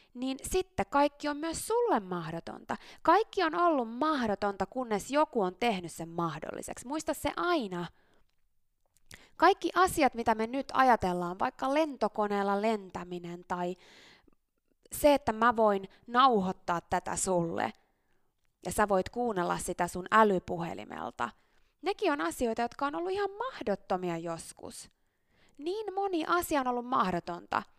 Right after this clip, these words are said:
Se, kuinka nopeasti pystyy ihminen juosta vaikka sata metriä, on ollut mahdotonta, kunnes joku teki sen, ja nyt kaikki pystyy juosta sen siihen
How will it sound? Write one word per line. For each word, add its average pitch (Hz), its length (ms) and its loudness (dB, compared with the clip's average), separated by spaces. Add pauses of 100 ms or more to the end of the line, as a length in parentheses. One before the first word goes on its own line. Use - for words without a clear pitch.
(280)
Se, 330 180 0
kuinka 320 400 -2
nopeasti 240 540 0
pystyy 214 340 -4
ihminen 196 460 -6
juosta 196 400 -2
vaikka 175 260 -10
sata 214 320 -4
metriä, 175 520 -10 (440)
on 214 220 -2
ollut 220 440 4 (200)
mahdotonta, 202 760 -2
kunnes 202 360 -8
joku 247 240 -4
teki 226 340 -2
sen, 180 160 -6
ja 175 60 -8
nyt 208 160 -10
kaikki 277 340 0
pystyy 160 380 -10
juosta - 340 -10
sen 220 260 -12
siihen - 320 -12